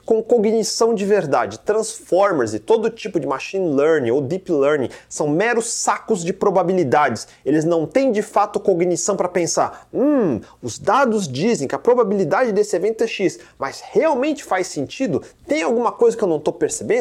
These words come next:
Deixa eu parar pra pensar." Que seria o que um ser humano inteligente consegue fazer. Transformers não refletem, só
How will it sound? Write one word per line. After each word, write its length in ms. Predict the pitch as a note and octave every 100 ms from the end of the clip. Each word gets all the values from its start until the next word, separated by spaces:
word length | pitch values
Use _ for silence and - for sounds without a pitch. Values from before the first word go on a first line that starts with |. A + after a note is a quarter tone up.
| E3
Deixa 240 | C#3 C4 C#4+
eu 40 |
parar 240 | C#4+ B3 A3
pra 120 | G#3+
pensar." 520 | G#3+ F3 - G#2 - _ _
Que 120 | - C#4
seria 320 | C#4+ A#3 A#3+
o 60 |
que 100 | A#3+
um 80 | A#3+
ser 260 | - A3 F#3+
humano 260 | F3 F#3+
inteligente 560 | F3+ E3+ F3+ D#3 D#3+ E3+
consegue 400 | - D#3+ E3 D3+
fazer. 360 | - C#3+ A2 - - _
Transformers 720 | E3 D3+ - G#3 G#3+ F3 B2
não 180 | C#3+ A#3+
refletem, 720 | A3+ A3+ - F3+ F3 E3+ A#2 - -
só 220 | -